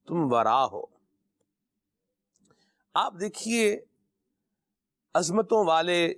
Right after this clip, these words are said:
शानों वाले, रिफअतों वाले जितने भी अंबिया किराम अलैहिमुस्सलाम हैं, ये सब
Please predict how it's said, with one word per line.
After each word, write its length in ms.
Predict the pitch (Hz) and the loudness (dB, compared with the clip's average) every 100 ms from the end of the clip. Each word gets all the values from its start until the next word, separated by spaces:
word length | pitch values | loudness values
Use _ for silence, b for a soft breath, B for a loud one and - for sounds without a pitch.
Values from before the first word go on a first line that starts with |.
| - | -6
शानों 480 | - 160 156 196 185 | -4 -2 0 0 2
वाले, 420 | 143 147 156 143 | 2 2 2 2
रिफअतों 480 | 120 - - 202 185 | 0 -2 -2 2 2
वाले 400 | 117 113 120 107 _ _ _ _ _ _ _ _ _ - | 2 2 -2 -4 _ _ _ _ _ _ _ _ _ -14
जितने 340 | 139 220 254 | -8 0 2
भी 120 | 254 226 | 2 0
अंबिया 420 | 180 180 165 170 | 0 2 2 0
किराम 440 | 147 147 151 185 | 0 0 2 0
अलैहिमुस्सलाम 840 | 156 139 135 127 - 113 113 151 147 | 0 0 -2 -4 -2 0 2 0 0
हैं, 260 | 117 120 - _ _ _ _ _ _ _ _ - | -2 -2 -4 _ _ _ _ _ _ _ _ -6
ये 420 | 139 170 175 - | 0 2 2 -2
सब 480 | - - - 254 196 | -4 -2 0 -2 -4